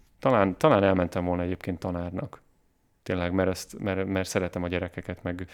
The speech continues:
szerintem van is hozzá affinitásom, de megmondom őszintén, nem tudom. Így most nem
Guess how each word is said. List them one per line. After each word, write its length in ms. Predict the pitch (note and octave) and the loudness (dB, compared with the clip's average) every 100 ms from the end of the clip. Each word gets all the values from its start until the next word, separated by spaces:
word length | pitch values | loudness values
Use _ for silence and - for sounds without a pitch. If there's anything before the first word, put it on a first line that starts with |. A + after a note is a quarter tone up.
| - - - | -18 -20 -20
szerintem 440 | - F2+ F2+ G2 | -4 -2 0 0
van 140 | F#2+ F#2+ | 2 0
is 120 | F2+ | 0
hozzá 480 | F#2+ F2 F2+ F2 F2 | -2 -2 0 0 -2
affinitásom, 920 | - - F#2 F#2 G2 G2 - A#2 A#2+ - _ | -6 -4 -4 0 0 2 4 4 2 -6 _
de 220 | G#2+ G#2+ | 2 6
megmondom 380 | A#2 G#2+ F2+ F#2 | 8 6 6 4
őszintén, 420 | F#2 - F#2 F#2+ | 2 0 0 2
nem 160 | F#2 F2 | 2 2
tudom. 380 | F#2+ F2 E2+ E2 - - _ _ _ | -2 -2 -2 -4 -14 -20 _ _ _
Így 140 | G#2+ | 4
most 200 | G#2 G#2 | 6 6
nem 320 | B2 A#2+ A2 | 8 8 8